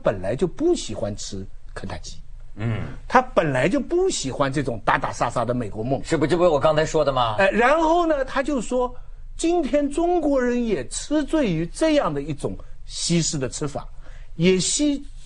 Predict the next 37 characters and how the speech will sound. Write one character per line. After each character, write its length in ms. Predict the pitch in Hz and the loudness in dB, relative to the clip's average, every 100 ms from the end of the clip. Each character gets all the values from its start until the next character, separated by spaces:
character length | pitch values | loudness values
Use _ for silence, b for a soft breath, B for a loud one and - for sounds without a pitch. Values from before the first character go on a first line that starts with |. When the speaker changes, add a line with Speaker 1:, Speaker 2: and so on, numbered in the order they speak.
| - | -2
Speaker 1:
那 140 | 320 | 2
么 180 | 339 311 | 4 4
喜 300 | 214 - 139 | 2 -4 -4
欢 240 | 117 170 | 2 2
美 280 | 175 170 143 | 2 2 0
国 160 | 120 185 | 2 0
队 320 | 208 349 311 | 2 2 2
长 320 | 214 165 135 | 2 0 0
的， 120 | 110 139 | -6 -2
因 140 | 214 | 2
为 100 | 254 - B B | 2 0 B B
他 120 | - | 0
整 240 | 262 135 101 | 2 0 -2
个 120 | 143 | -2
这 100 | 208 | 0
个 100 | 185 | -2
戏 220 | - 190 | -4 -2
的 140 | 151 | -2
编 360 | 135 - 220 208 | -2 2 2 2
导、 220 | 196 - - 127 | -2 -4 -4 0
下 200 | - 226 | 2 2
面 140 | 196 | 0
技 140 | 214 | 0
术 120 | 226 156 | 0 2
人 160 | 110 | 2
员 160 | 131 120 B | 2 2 B
就 100 | - | 0
是 80 | 262 | 4
美 200 | 233 123 | 4 4
国 160 | 104 147 | 0 -2
队 160 | 233 | 0
长 160 | 160 98 | -2 -4
的 80 | 104 | -4
原 220 | 107 139 | -2 -2
班 180 | 165 175 | 0 0
人 100 | 156 | -2
马。 200 | 139 | -4